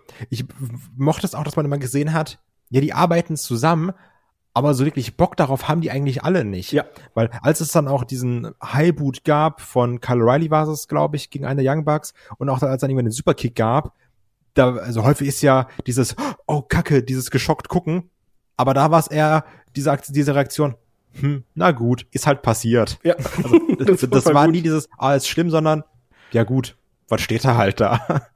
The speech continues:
Speaker 1: <laughs> Und das, ach, diese ganzen Kleinigkeiten mag ich sehr gerne.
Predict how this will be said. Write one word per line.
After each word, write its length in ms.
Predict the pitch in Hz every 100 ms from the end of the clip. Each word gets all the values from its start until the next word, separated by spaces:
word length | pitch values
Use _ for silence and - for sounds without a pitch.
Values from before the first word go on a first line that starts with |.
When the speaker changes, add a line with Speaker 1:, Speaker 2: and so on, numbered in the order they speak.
| -
Speaker 1:
<laughs> 240 | 202 208 160
Und 180 | 123
das, 280 | 139 - - - 151
ach, 240 | 131 -
diese 160 | 156 165
ganzen 220 | 175 -
Kleinigkeiten 760 | - 139 120 104 98 98 98 - _ _ -
mag 280 | 107 107 107
ich 100 | -
sehr 160 | 95
gerne. 380 | 92 90 90 87